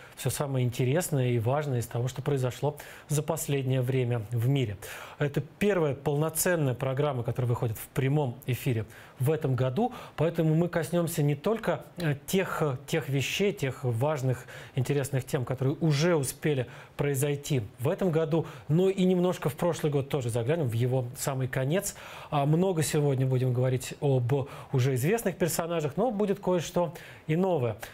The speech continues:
Начинаем мы с Сирии и начинаем вот как раз с той самой истории, которая тянется аж в прошлый год, а вернее, скажем так, в самый конец прошлого года.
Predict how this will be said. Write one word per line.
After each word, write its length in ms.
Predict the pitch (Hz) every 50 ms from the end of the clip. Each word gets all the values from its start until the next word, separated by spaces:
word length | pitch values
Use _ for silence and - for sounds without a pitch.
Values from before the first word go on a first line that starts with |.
| - - -
Начинаем 720 | 135 139 135 - - 175 165 170 180 196 202 202 202 190 175
мы 300 | 180 160 160 160 170 165
с 560 | 156 165 - - - - - 160 160 156 147 135
Сирии 560 | - - - 185 180 165 170 185 208 220 214 - - - - -
и 80 | 151
начинаем 480 | 139 139 135 - 156 165 185 208 202 190
вот 240 | 185 151 165 170 -
как 140 | 175 165
раз 260 | 175 175 165 170 - -
с 240 | 170 156 131 -
той 160 | - - 180 175
самой 320 | 175 - 185 165 156 151
истории, 340 | 139 - - - 196 185 160
которая 300 | - 151 - 160 147 139
тянется 480 | 135 - 170 170 165 160 143 - 151
аж 80 | 139 135
в 80 | - -
прошлый 400 | - 160 165 160 165 - 147 135
год, 240 | 139 175 208 208 - - - - - -
а 40 | -
вернее, 460 | 131 127 135 139 156 170 165 156 131
скажем 320 | 117 - - 147 139 135 131
так, 160 | 131 143 135
в 60 | -
самый 260 | - - 156 151 147
конец 320 | - - 131 131 147 147 -
прошлого 440 | - - 139 127 113 - - 123 120
года. 220 | 131 165 160 131